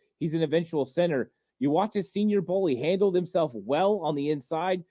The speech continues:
He's able to handle the quicker defensive tackles, but a-, also able to anchor against the strongest, stronger defensive tackles. He moves well in space. He's a very intelligent, instinctive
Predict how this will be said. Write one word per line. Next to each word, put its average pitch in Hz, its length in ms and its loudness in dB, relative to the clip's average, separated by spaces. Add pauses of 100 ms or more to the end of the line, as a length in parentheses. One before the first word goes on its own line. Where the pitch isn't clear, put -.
(240)
He's 160 220 -4
able 175 280 4
to 156 120 4
handle 160 320 4
the 131 120 0
quicker 170 400 -4
defensive 165 560 -4
tackles, 156 400 -2
but 131 180 2
a-, 165 320 6
also 165 300 4
able 156 240 2
to 147 180 -2
anchor 135 540 0 (220)
against 160 340 0
the 202 80 4
strongest, 208 680 2
stronger 226 340 0
defensive 135 460 -6
tackles. 117 480 -4 (300)
He 120 100 4
moves 170 380 6
well 170 260 2
in 160 80 -2
space. - 540 -6 (240)
He's 131 160 -2
a 139 80 2
very 156 400 4
intelligent, 165 600 2
instinctive 180 560 0